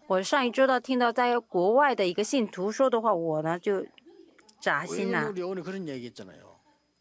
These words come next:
Speaker 1: 他说啊，
Speaker 2: 우리는 모든 것 다 하면서 교회를 위해서는 대출 내지 않지 않냐.
Speaker 1: 那就是我们什么都做，但是不为了教会来贷款。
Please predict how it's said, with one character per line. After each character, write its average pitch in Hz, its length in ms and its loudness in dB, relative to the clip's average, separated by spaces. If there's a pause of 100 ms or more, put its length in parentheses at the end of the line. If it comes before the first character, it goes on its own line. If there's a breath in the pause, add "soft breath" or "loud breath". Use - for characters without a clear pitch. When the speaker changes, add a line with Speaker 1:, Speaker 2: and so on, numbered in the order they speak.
(140)
Speaker 1:
他 190 100 -4
说 175 240 -2
啊， 156 160 -4 (480 soft breath)
Speaker 2:
우리는 226 380 -6
모든 - 920 -8
것 269 160 -8
다 - 280 -12
하면서 147 400 -10 (260 soft breath)
교회를 240 560 -6
위해서는 151 400 -8
대출 127 320 -12
내지 123 220 -8
않지 98 240 -16
않냐. - 260 -20 (880)
Speaker 1:
那 247 140 0
就 247 140 0
是 262 100 2
我 226 180 6
们 196 140 2
什 220 160 0
么 196 80 0
都 254 180 4
做， 233 380 4
但 233 180 0
是 233 160 0
不 247 200 -2
为 262 120 6
了 190 120 0
教 269 360 2
会 269 140 2
来 165 160 0
贷 185 240 -2
款。 139 400 -12